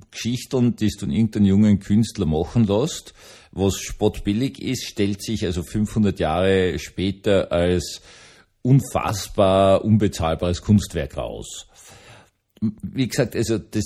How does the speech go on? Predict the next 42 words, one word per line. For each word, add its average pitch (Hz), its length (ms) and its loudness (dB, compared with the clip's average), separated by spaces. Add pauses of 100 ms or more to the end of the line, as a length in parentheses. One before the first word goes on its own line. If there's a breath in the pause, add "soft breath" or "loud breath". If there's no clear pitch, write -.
das 110 180 -4
ist 117 140 -6
jetzt 123 180 -6
wirklich, 117 280 -4 (380)
das - 200 -10
ist - 140 -8
absolut - 340 -6
faszinierend. 110 520 0
Du 110 60 -2
musst 127 360 2
nur 123 100 2
lang 92 240 2
genug 101 300 2
dabei 82 400 -2
sein 101 480 4
und 92 460 0
es 87 120 -4
sammelt 78 320 -4
sich 80 240 -8
an. 50 200 -10
Und - 140 -8
zwar - 420 -2
richtig 98 360 -4
viel - 240 -8
an. - 220 -12 (880 loud breath)
Jetzt 107 240 -6
wäre 117 140 -2
das 170 240 -4
natürlich 156 500 -2
eine 107 120 -6
tolle 113 280 -2
Geschichte. - 560 -16
Und 98 180 -4 (220)
die 110 120 -6
tolle 139 240 -6
Geschichte - 540 -10
wäre 98 200 0
natürlich, 113 520 -2
wenn 104 140 0
man 95 100 2
vorher 104 320 -2
sagt, 107 300 -4